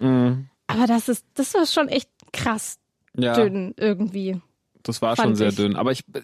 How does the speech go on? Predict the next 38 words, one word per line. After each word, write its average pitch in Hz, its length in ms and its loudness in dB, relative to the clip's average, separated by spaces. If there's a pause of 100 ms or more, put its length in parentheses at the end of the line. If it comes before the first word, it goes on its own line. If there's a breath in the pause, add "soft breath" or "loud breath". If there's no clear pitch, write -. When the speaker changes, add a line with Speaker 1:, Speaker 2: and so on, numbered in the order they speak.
Speaker 1:
das 147 160 -2
Problem 143 340 0
ist 170 100 -4
halt 143 100 -2
auch 127 120 -2
immer, 151 360 -2
ich 127 120 -8
glaube, 135 180 0
deswegen 127 300 -2
ist 123 100 -4
das 127 100 0
auch 123 140 0
so 123 80 -2
ein 117 80 0
großes 123 320 0
Thema, 139 500 -2 (340 loud breath)
wenn 151 100 2
man 165 100 0
ganz, 202 220 -2
ganz 196 200 0
lange 170 220 0
in 156 80 2
seiner 135 240 2
Kindheit 180 460 0
und 120 160 -2
Jugend, 147 460 2
äh, 107 260 2
dick 156 260 -6
war 101 400 0 (500 soft breath)
oder 113 140 2
Übergewicht 104 540 -2
hatte, 104 320 -2 (560 soft breath)
ähm, 110 580 0 (320)
und - 200 -2
dann 185 200 -4
nimmt 180 260 -4
man 139 200 -2
ab, 127 400 -6